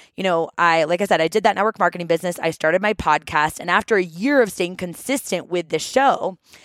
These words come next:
then I decided to listen to what you guys wanted from me. Like, if you've been listening to the show for a long time, then I literally would ask, like, "What is it that I can help you with?" And so many women told me that they wanted to be connected in community.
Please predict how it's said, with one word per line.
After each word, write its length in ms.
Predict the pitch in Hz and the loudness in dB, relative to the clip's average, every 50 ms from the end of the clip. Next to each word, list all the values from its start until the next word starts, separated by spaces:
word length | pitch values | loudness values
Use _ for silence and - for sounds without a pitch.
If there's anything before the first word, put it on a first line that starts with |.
| - _ _ _ | -20 _ _ _
then 260 | 165 226 233 277 285 | 0 2 2 2 0
I 160 | 262 - 202 | 0 0 0
decided 600 | 196 196 190 - 185 156 156 160 160 165 160 165 - - - _ _ - | 0 -2 0 0 2 2 2 2 0 -2 -2 -6 -14 -16 -20 _ _ -10
to 260 | - - 233 220 208 | -6 -4 -4 -4 -4
listen 440 | 180 170 196 285 320 - 277 240 214 214 | -4 0 0 0 0 2 0 -2 0 0
to 100 | - 247 | 0 2
what 160 | 202 202 214 | 2 2 2
you 100 | 233 233 | 0 0
guys 220 | 240 233 269 233 | 2 2 2 2
wanted 240 | 262 339 370 349 233 | 2 2 2 2 0
from 140 | - 202 165 | -2 -4 -4
me. 180 | 143 123 - - | -6 -14 -10 -4
Like, 160 | - 196 190 | -4 -4 -4
if 120 | 226 - 214 | -4 -8 -8
you've 80 | 208 | -6
been 100 | 185 233 | -4 -2
listening 260 | 226 269 - - 233 220 | -2 -2 -2 -4 -6 -8
to 60 | 214 | -6
the 60 | - | -2
show 160 | - 262 254 | 0 0 2
for 80 | - 226 | 2 2
a 60 | 190 | 2
long 180 | 185 190 208 208 | 2 2 2 0
time, 340 | - 233 226 208 202 196 - - - - - - _ _ | 0 0 0 0 0 -4 -8 -14 -20 -20 -20 -20 _ _
then 300 | - 202 214 208 196 180 - _ - | 0 2 2 2 0 -4 -8 _ -2
I 260 | 180 196 202 226 254 | 2 4 4 4 4
literally 300 | 247 233 240 262 277 262 | 4 4 2 0 0 0
would 140 | 226 208 180 | 2 2 4
ask, 300 | 185 220 240 233 - - | 4 4 4 2 0 -2
like, 160 | 180 160 - | -4 -4 -2
"What 180 | 151 175 196 233 | 0 0 2 2
is 100 | 247 208 | 2 0
it 100 | 214 190 | 0 0
that 80 | 233 226 | 0 -2
I 80 | 226 | -2
can 120 | 226 247 226 | -2 -2 -2
help 280 | 202 240 247 - - | -2 -2 -2 -2 -4
you 80 | 220 180 | -6 -4
with?" 200 | 165 - - - | -2 -4 -4 -4
And 160 | - 202 196 | -6 -8 -8
so 300 | - - - 233 233 247 | -4 0 2 4 4 4
many 180 | 247 262 240 214 | 2 -2 -2 0
women 260 | 214 269 294 294 254 | 2 2 2 2 0
told 200 | - 196 202 190 | 0 -2 -4 -4
me 60 | 190 | -4
that 140 | 180 180 170 | -4 -4 0
they 100 | 190 180 | 0 0
wanted 260 | 170 165 165 170 156 | 0 0 -2 -2 -4
to 80 | - - | -6 -8
be 140 | - 175 165 | -10 -10 -10
connected 540 | - - 185 175 165 147 - - 170 147 156 | -10 -8 -4 -2 -2 -2 -2 -4 -6 -4 -4
in 80 | 156 | -6
community. 520 | - 185 233 277 311 247 185 160 - - | -6 -4 -2 -2 0 0 -2 -4 -6 -12